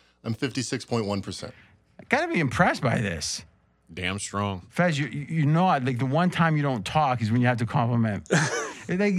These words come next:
Speaker 2: how impressive is that?
Speaker 4: No, N B A, N B A, Mackenzie knows his stuff.
Speaker 2: But
Speaker 4: Absolutely.
Speaker 2: let's be honest. If I would have said he,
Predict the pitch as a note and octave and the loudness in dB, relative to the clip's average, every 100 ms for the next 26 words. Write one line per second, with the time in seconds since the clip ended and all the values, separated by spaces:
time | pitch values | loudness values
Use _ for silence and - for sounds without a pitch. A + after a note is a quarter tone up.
0 | G3+ D3 A#3+ D#4+ C4 E4 E4+ D#4 D3+ B2 | 0 2 2 2 2 0 0 -2 -2 0
1 | A2+ C4 G3+ D#3+ F3 G#3 F3+ C3 D#3+ F#3 | 4 6 6 2 2 0 2 2 4 4
2 | G3+ D#3+ C#3+ C3 - D#3 D3 D#3+ D#3+ D3+ | 4 2 -4 -4 2 2 2 2 2 0
3 | - G3 D#3+ - - A2+ - C3 C#3 F3 | 0 0 0 -8 -6 -4 0 -2 0 0
4 | G#3 - F#3 F3+ D#3+ A#2+ C3 C#3 E3+ F#3+ | 0 2 2 4 2 2 0 2 2 2
5 | F#3 - D3+ C#3 C3+ | 0 2 2 2 -2